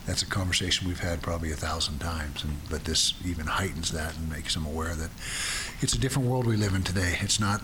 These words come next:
it's not the same as it was even ten years ago, and, and you gotta be careful. And, and that's not to say that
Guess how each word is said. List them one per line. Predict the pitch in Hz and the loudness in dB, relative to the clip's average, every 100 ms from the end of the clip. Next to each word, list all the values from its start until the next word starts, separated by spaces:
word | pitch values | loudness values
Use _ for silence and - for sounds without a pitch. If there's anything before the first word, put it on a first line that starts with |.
| 82 | -2
it's | 98 - | 0 2
not | 104 107 | 2 2
the | |
same | 104 120 117 | 2 4 4
as | 104 | 2
it | 104 | 2
was | 127 131 - 107 | 0 2 0 2
even | 95 92 82 - - - - | 0 0 -2 -8 -12 -10 -4
ten | - 123 | 0 2
years | 98 - | 4 2
ago, | 80 80 87 | 0 -2 -2
and, | 90 80 87 | -4 -6 -4
and | 87 | -2
you | 92 | -2
gotta | 87 85 82 - - - - - - - | 0 -2 -2 -6 -12 -12 -12 -12 -12 -6
be | 82 | -4
careful. | - 90 90 - 113 | -2 -2 0 0 0
And, | 87 92 | 0 0
and | 92 95 | 0 2
that's | 90 | 2
not | 107 104 104 | 2 0 0
to | |
say | - 107 101 | 2 2 2
that | 92 | 2